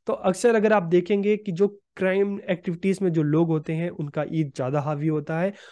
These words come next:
और अब छोटे बच्चों को भी देखते हैं तो वहां पे भी ईद हमें ज्यादा, अ, हावी देखने को मिलता है कि जब तक नीड पूरी नहीं होती तब तक क्या होता है कि बच्चा रोने लगता है, और कोई क्रिमिनल एक्टिविटी, एक्टि-, अ,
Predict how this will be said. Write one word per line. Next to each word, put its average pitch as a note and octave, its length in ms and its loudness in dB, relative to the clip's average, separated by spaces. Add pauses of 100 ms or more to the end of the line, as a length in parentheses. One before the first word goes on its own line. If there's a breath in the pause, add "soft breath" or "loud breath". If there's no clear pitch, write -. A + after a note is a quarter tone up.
(120)
और E3 140 2
अब - 180 -8
छोटे A3+ 300 0
बच्चों F#3+ 360 0
को G3+ 100 0
भी F#3+ 120 0
देखते D#3 320 -4
हैं G3+ 120 -2
तो G3+ 100 -8
वहां E3+ 360 2
पे F3 120 2
भी E3+ 140 0 (180)
ईद E3 180 -4
हमें D#3 220 -2
ज्यादा, C#3 320 0
अ, - 500 -10
हावी C#3+ 260 -4
देखने C#3 320 -2
को A#3 220 0 (220 loud breath)
मिलता C3+ 300 0
है C3 80 -2
कि C3+ 60 -4
जब D3 160 -2
तक D#3 140 -2
नीड E3 340 2
पूरी F#3 220 2
नहीं F#3 120 -2
होती F#3 300 -2 (300 loud breath)
तब G3+ 220 2
तक A3 180 2
क्या E3+ 100 4
होता D#3+ 200 0
है D#3 60 -2
कि D#3 60 -6
बच्चा C#3 320 -4
रोने B2+ 260 0
लगता D3+ 320 0
है, D#3+ 200 0 (220 loud breath)
और C#3 120 -2
कोई C#3+ 180 -2
क्रिमिनल E3+ 580 2
एक्टिविटी, D#3+ 540 -2
एक्टि-, E3+ 460 0
अ, D3+ 240 2